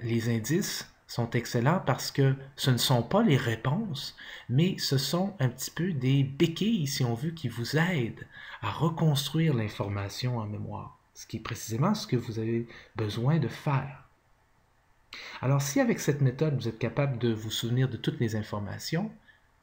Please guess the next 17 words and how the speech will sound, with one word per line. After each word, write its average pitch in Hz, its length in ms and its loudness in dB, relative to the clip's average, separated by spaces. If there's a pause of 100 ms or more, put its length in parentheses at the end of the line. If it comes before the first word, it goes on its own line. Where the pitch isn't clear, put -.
(360)
pour 107 140 -2
répondre 113 260 0
à 107 40 0
la 104 60 -2
question, 170 360 -2
ben, 117 160 2 (120)
génial. 139 680 2 (760)
Mettez 120 260 2
ça 139 160 4
de 139 80 0
côté 147 500 0
et 135 40 2
vous 113 240 -2
y 117 40 0
reviendrez 110 680 -2 (260)
plus 131 160 -2
tard. 139 320 -4